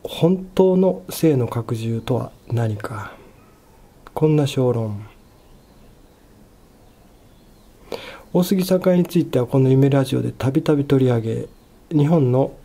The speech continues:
近現代史、中んずく日本の思想史においても非常に重要な役割を果たした人として位置づけています。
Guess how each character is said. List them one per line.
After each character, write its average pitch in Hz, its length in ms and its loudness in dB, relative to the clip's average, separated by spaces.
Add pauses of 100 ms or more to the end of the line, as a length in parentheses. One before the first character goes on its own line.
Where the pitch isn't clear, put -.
(140)
近 143 400 2
現 135 240 2
代 127 200 0
史、 - 320 -8 (1000)
中 131 280 0
ん 120 40 0
ず 123 140 -6
く 135 280 -2 (460)
日 139 100 4
本 139 260 2
の 127 80 4
思 135 200 -2
想 143 400 0
史 139 180 -4
に 127 100 2
お 120 80 -2
い 117 60 -6
て - 120 -8
も 113 300 -6 (540)
非 - 140 -4
常 190 180 0
に 170 140 4
重 160 180 4
要 151 180 4
な 143 320 2 (100)
役 143 320 0
割 135 160 4
を 123 80 2
果 110 100 -2
た 123 180 -4
し - 80 -8
た 120 120 -4
人 113 460 -6 (440)
と 139 140 4
し - 100 -8
て - 160 2
位 143 160 0
置 - 140 -6
づ 120 120 -6
け 123 140 -6
て - 120 0
い 117 120 2
ま 104 180 -6
す。 - 240 -18